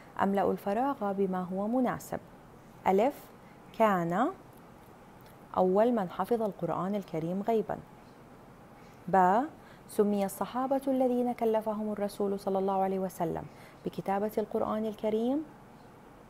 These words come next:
جيم، من الوسائل التي كان يكتب عليها القرآن في عهد النبي صلى الله عليه وسلم. و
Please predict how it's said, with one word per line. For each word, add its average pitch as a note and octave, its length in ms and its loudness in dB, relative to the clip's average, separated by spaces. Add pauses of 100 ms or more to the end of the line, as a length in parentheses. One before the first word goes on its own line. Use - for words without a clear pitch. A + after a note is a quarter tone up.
(1400)
جيم، G3+ 500 2 (380)
من A3 140 2
الوسائل C#4+ 720 2
التي C4 220 0
كان A3 400 0
يكتب G#3+ 480 -2
عليها G#3+ 420 0
القرآن G#3 680 -2
في G3+ 100 0
عهد G3 260 0
النبي G3 480 -2
صلى G3 260 -2
الله F#3+ 300 -2
عليه F#3+ 160 0
وسلم. G#3 560 0 (1600)
و F#3+ 320 4